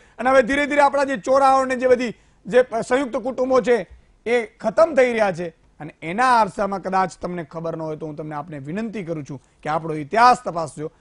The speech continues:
ગૌચરની જમીન આપણે દબાવી હોય તો ખાલી કરી દેજો. ગાય એ બહુ જ જરૂરી છે, ગૌચર એ જરૂરી છે. અને બીજું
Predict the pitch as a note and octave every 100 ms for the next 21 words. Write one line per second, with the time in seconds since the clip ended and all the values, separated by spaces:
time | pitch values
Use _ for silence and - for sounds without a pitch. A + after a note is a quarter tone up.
0 | _ _ D#3+ B3+ C#4 B3+ A#3+ A3+ A3 G#3+
1 | A3 G#3 G#3 G#3 F#3+ F#3 F3 F#3 F3 E3
2 | E3+ G#3+ _ _ _ _ _ _ _ _
3 | G3+ D3 D#3+ F3+ A3+ B3+ _ _ _ _
4 | _ _ _ C#3 C3+ F3+ F3+ B2+ D#3 D#3+
5 | F3 G3 G#3 A3 - _ _ _ _ D#3
6 | D3 F#3 E3+ - A#3 A#3 _ _ E3+ G3
7 | F#3 G#3 G#3+ A#3 G#3+ B3+ C#4 B3